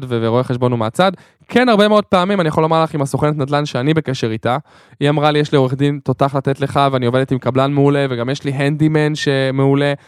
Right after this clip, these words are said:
אבל יש לי גם חברת ניהול מעולה, אז אתה כנראה גם לא תצטרך את ההנדימן", כאילו, הם, יש להם את האנשים שלהם. אז בסוף, אני חושב שה-, הטיפ הסופי והאחרון, כל האנשים שציינו פה, צריכים להגיע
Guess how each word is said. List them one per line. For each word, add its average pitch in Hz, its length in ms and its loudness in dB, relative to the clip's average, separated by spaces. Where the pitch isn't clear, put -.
אבל 131 320 0
יש 139 100 -2
לי 156 60 2
גם 143 100 0
חברת 147 260 0
ניהול 190 180 4
מעולה, 175 280 4
אז 139 60 -6
אתה - 100 -6
כנראה 147 260 0
גם 151 100 0
לא 151 60 2
תצטרך 151 360 -2
את - 80 -8
ההנדימן", 120 520 -2
כאילו, 123 220 0
הם, 135 180 0
יש - 160 -8
להם 135 100 -2
את 131 80 -8
האנשים 120 300 -8
שלהם. 139 420 0
אז 127 340 0
בסוף, 185 680 0
אני 131 140 0
חושב 135 260 -2
שה-, 135 280 0
הטיפ - 340 -6
הסופי 139 520 -2
והאחרון, 127 640 -2
כל 214 200 4
האנשים 190 240 -2
שציינו 165 480 -4
פה, 208 180 -4
צריכים 175 440 -4
להגיע 123 520 -2